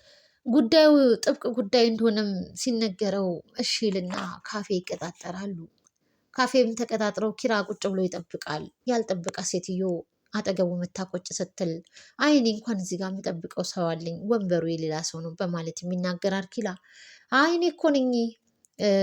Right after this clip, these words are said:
ስደውልልክ የነበረው እኔ ነኝ፣ እ፣ እንግዳህ" በማለትም ያናግሩታል። "ውይ እርስዎ ነዎት እንዴ?" በማለት እንግዲህ ኪራም "አዎ ቅድም እንግዲህ አንቺ እያልክ ስታመነጫጭቀኝ ነበር፣ አሁን ደግሞ አንቱ እያልክ ታከብረኛለክ" በማለት እንግዲህ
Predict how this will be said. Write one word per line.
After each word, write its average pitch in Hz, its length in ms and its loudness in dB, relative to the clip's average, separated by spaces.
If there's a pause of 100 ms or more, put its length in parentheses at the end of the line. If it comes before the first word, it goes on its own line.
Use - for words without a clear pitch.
(160)
ስደውልልክ 196 560 4
የነበረው 180 420 -2
እኔ 175 140 0
ነኝ፣ 170 160 -4 (200)
እ፣ 180 100 -6 (540)
እንግዳህ" 175 400 -4 (260)
በማለትም 170 580 -6 (720)
ያናግሩታል። 175 760 -4 (500)
"ውይ 247 200 4 (120)
እርስዎ 226 340 2
ነዎት 254 280 -2
እንዴ?" 156 200 -8 (360)
በማለት 180 440 -2
እንግዲህ 170 260 -8
ኪራም 190 340 -6 (640)
"አዎ 294 180 6 (100)
ቅድም 269 360 0
እንግዲህ 247 320 -2 (180)
አንቺ 226 300 -2
እያልክ 208 280 0
ስታመነጫጭቀኝ 185 880 -4
ነበር፣ 175 240 -4
አሁን 196 240 -4
ደግሞ 185 220 -2 (160)
አንቱ 196 280 -4
እያልክ 180 340 -6 (120)
ታከብረኛለክ" 185 880 -6
በማለት 196 440 -6
እንግዲህ 208 320 -2